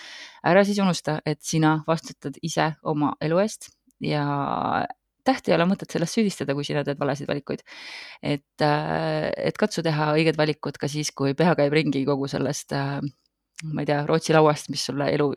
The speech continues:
justkui nagu ette seab. Ja Rootsi lauast rääkides, kui sa tegeled parasjagu tervislikumalt elamisega, äh, soovid oma toitumisega olla tervislikumal rajal, siis, äh, see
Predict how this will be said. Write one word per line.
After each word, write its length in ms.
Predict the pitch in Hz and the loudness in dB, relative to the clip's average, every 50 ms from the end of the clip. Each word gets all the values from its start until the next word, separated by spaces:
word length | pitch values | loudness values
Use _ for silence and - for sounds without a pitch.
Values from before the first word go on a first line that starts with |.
| - | -4
justkui 320 | - 151 - - - 143 135 | -6 -8 -8 -6 -4 -2 0
nagu 300 | 147 139 131 135 135 135 - | 0 0 0 0 -4 -2 -2
ette 380 | - 156 - _ - 139 135 139 - | -2 -4 -4 _ -2 -2 -2 -2 -2
seab. 320 | - 147 147 143 143 - _ - - - - - - - - - - - - - - - - - - _ _ _ | 0 2 2 2 0 -4 _ -20 -18 -16 -16 -16 -16 -16 -16 -16 -18 -18 -18 -20 -20 -20 -20 -20 -20 _ _ _
Ja 80 | - 180 | 4 6
Rootsi 240 | 190 208 196 - 196 | 8 8 6 6 6
lauast 240 | 185 170 175 - | 6 6 4 6
rääkides, 480 | - 262 262 - - 185 156 156 151 - - - - - - - - - | 6 6 6 6 6 2 2 2 2 0 -2 0 0 0 0 0 -2 -2
kui 220 | - 180 180 185 175 | 2 4 4 4 4
sa 160 | - 175 160 160 156 156 156 151 151 147 147 147 147 147 143 143 143 139 - - - - - - - - - - _ _ _ _ _ | 4 2 2 4 4 4 4 4 2 2 2 2 4 4 2 2 0 0 -2 -4 -6 -6 -6 -8 -10 -12 -14 -18 _ _ _ _ _
tegeled 400 | - 180 185 170 156 156 156 - - | 4 6 6 6 4 2 0 -2 -2
parasjagu 460 | - 170 160 151 156 151 143 147 147 143 143 143 143 139 143 - | 2 2 2 2 0 -2 -2 -2 -2 -2 0 0 0 -2 2 4
tervislikumalt 960 | 220 226 214 202 - 175 - - 160 156 151 151 151 151 151 143 - _ - | 4 4 4 2 0 -2 -2 0 0 2 2 2 2 2 0 -2 -4 _ 0
elamisega, 600 | 160 160 160 160 151 147 - 151 143 143 143 147 - - - - - - - _ _ - | 4 6 6 6 4 2 0 0 0 0 0 -2 -4 -8 -18 -20 -20 -20 -20 _ _ -6
äh, 140 | 131 139 139 139 | -2 -2 -2 2
soovid 300 | - 160 160 156 147 147 | 2 4 4 4 2 2
oma 200 | 147 147 147 147 147 143 143 139 139 143 143 147 143 | 0 2 2 2 2 2 2 2 2 2 2 2 2
toitumisega 680 | 160 170 165 - - 151 147 143 - 147 143 - 143 143 143 143 | 2 2 2 0 -2 -2 0 0 0 -2 -2 -2 -2 -2 0 0
olla 240 | 151 151 147 143 147 | 0 2 2 0 2
tervislikumal 760 | - 165 175 170 160 - 147 - - 147 147 143 139 139 143 143 143 143 143 | 2 2 0 0 -2 -4 -6 -4 -2 0 0 2 2 0 0 0 0 2 6
rajal, 380 | 156 170 180 170 156 151 147 147 - | 8 8 10 8 8 6 4 0 -6
siis, 400 | - - 147 147 147 147 - - - - | -6 -4 -2 -2 -2 -4 -6 -8 -6 -4
äh, 300 | 147 143 143 139 139 143 | -2 0 0 0 0 -2
see 400 | 143 - - 147 147 147 143 143 | -2 -2 0 0 2 2 2 2